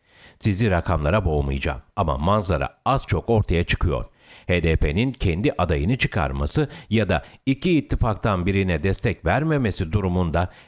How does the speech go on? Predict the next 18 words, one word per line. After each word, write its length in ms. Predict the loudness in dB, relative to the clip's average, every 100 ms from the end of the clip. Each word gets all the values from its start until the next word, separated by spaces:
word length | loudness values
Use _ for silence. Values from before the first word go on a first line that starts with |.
| -2
ne 300 | 0 0 -2
Cumhur 360 | -2 0 2 2
İttifakı'nın 840 | 0 -2 -2 0 -2 -2 0 -2 -4 -2
ne 180 | 0 0
de 140 | -2
Millet 400 | -2 0 0 0
İttifakı'nın 760 | -2 -4 -2 0 0 0 -2 -2
Cumhurbaşkanlığı 960 | -2 0 0 0 -2 0 0 0 -2
seçimini 520 | 0 -2 0 0 0 -2
ilk 240 | -2 -2 0
turda 320 | -2 0 0
alması 440 | 0 0 0 -2
mümkün 420 | -2 0 0 -2 0
görünüyor. 560 | 0 0 0 -2 -2 -6 _ _ -20 -20 -6
Her 180 | -2 0
iki 300 | 0 -2 0
ittifakın 680 | -2 -2 -2 -2 -2 -2 0
da 160 | 0